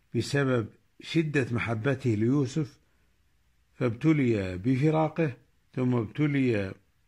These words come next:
ببصره بسببه،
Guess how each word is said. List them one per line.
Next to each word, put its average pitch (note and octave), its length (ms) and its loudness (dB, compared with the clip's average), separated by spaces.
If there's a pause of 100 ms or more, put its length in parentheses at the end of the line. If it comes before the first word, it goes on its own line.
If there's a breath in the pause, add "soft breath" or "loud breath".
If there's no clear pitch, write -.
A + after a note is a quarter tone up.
(840)
ببصره D#3 640 2 (1080)
بسببه، D#3 600 0